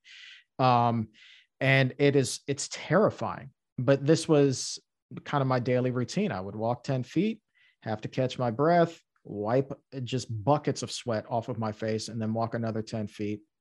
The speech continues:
repeat, walk, repeat, walk, repeat. And it, it just, one, I mean, that, that got really old really fast, but two, like, every ten feet having to, you know, contemplate your mortality,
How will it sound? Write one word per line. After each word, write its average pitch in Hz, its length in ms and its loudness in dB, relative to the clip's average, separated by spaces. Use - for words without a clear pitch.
repeat, 110 480 -4
walk, 107 340 -4
repeat, 107 440 -6
walk, 110 260 -4
repeat. 107 380 -6
And 123 180 -4
it, 120 120 -6
it 135 100 0
just, 135 320 -2
one, 147 600 4
I 135 80 0
mean, 135 220 2
that, 156 260 2
that 147 160 4
got 123 160 -2
really 127 240 0
old 123 220 -2
really 120 180 -2
fast, 110 400 -4
but 120 120 -4
two, 147 480 6
like, 117 320 -2
every 151 280 6
ten 143 240 2
feet 143 280 0
having 135 640 0
to, 131 360 0
you 127 180 -2
know, 120 160 -2
contemplate 135 640 -2
your 123 140 -2
mortality, 127 880 2